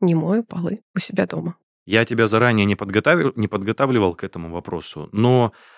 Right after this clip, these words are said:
Speaker 2: исходя из твоего опыта, э, скажем так, предпринимательского и, э, управленческого,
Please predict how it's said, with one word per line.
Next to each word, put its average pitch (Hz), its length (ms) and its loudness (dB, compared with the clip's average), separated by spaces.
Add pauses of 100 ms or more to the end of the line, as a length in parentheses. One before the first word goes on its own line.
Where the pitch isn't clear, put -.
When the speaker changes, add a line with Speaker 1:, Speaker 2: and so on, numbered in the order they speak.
(220)
Speaker 2:
исходя 151 300 2
из 160 100 2
твоего 123 300 2
опыта, 101 840 2
э, 90 480 -8
скажем 85 340 -12
так, - 220 -14
предпринимательского 90 1040 -2
и, 82 540 -10
э, 78 420 -16
управленческого, 101 1080 2